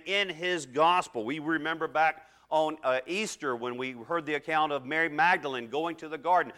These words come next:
only place in all of the New Testament, all the Gospels, where the resurrection happens in a garden. She mistakes Jesus for the gardener. It's really, he, John is showing us that this is the beginning of a new creation. The first creation began in a garden. The new creation begins in a garden.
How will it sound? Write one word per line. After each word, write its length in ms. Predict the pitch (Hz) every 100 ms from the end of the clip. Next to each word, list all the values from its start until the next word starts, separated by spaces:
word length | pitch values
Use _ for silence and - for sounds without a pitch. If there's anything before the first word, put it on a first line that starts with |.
| -
only 220 | - 170 185
place 360 | 185 185 180
in 100 | 185
all 340 | 175 175 190 190
of 120 | 180
the 80 | 190
New 160 | 196
Testament, 440 | 190 196 196 156 135
all 240 | 131 170
the 100 | 180
Gospels, 520 | 170 170 175 - 123 -
where 300 | 135 135 - - _
the 340 | 139 139 131 -
resurrection 640 | 131 156 147 156 156 147
happens 400 | 127 151 151 127
in 120 | 139
a 40 | 135
garden. 380 | 123 156 143 117
She 140 | 151
mistakes 400 | 147 - 160 139
Jesus 420 | - 147 147 143
for 160 | - 147
the 80 | 135
gardener. 400 | 151 160 131 - - -
It's 160 | 170
really, 320 | 170 190 185 160 _ -
he, 160 | 165 135
John 260 | 156 165 160
is 100 | -
showing 380 | 180 180 175 160
us 200 | 151 -
that 220 | 147 123
this 220 | 165 147
is 100 | 127
the 80 | 131
beginning 420 | 135 127 147 151
of 60 | 147
a 60 |
new 140 | 147 165
creation. 500 | - 185 196 156 98
The 60 |
first 320 | 92 123 120 -
creation 400 | 127 135 - 143
began 400 | 131 143 151 147
in 120 | 143
a 60 |
garden. 380 | 127 156 202 202 - _ _
The 60 | 170
new 180 | 190 214
creation 480 | 160 123 110 - 98
begins 480 | 92 92 87 87
in 80 | 85
a 80 | 82
garden. 280 | 90 82